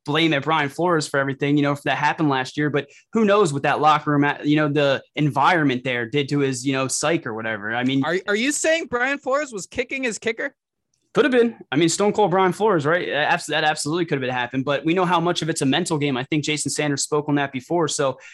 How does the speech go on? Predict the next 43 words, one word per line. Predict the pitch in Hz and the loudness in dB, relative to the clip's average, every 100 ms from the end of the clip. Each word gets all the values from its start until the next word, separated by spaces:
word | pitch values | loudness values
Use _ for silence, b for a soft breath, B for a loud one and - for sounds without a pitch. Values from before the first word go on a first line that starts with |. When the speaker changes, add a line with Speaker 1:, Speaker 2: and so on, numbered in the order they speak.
| B | B
Speaker 1:
um, | 139 139 | -2 0
you | 156 | 0
know, | 151 | 0
how | 143 196 | 0 2
much | - - | 0 0
of | |
this | 180 | -2
was | 156 | -2
just | 147 170 | -2 -2
that | 160 139 | -2 0
downward | 151 170 151 | 2 2 0
spiral? | - 147 156 | 0 0 2
You | 120 | 0
know, | 120 | 0
he | 127 | 0
missed | 143 - | 0 0
one | 151 156 | 0 0
kick | 151 156 151 | 0 -2 0
and | 123 | -4
it | 120 | -2
just | 143 - - | -4 -4 -8
started | - 143 131 120 | -6 -4 -4 -4
messing | 131 139 156 | -2 0 0
with | 147 | 0
his | 139 131 | -2 -2
head | 143 160 | 0 0
and, | 127 - B B 131 | -2 -4 B B -4
uh, | |
you | 123 127 | -2 -2
know, | 127 | -2
another | 123 123 143 | -2 -2 -2
kick | 143 156 160 | -2 -2 -2
here, | 147 160 175 | -2 0 0
another | 139 131 143 | 0 -2 -4
kick | 151 143 | -6 -4
there. | 151 156 | -2 -2
But, | 127 127 - B B | -2 -6 -6 B B
um, | 135 139 | -2 0
we're | 151 | -2
sitting | 170 - | -2 -2
here, | 147 | -2
you | 143 139 | 0 0
know, | 131 123 | -2 -6